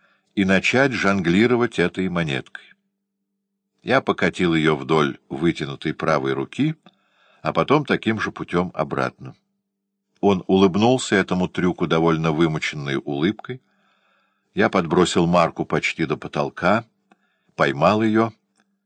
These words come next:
но отец только снова жестом показал мне:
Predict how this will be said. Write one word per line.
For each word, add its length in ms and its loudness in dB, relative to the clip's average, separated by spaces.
но 120 0
отец 420 0
только 300 0
снова 360 0
жестом 440 -2
показал 520 -2
мне: 260 -2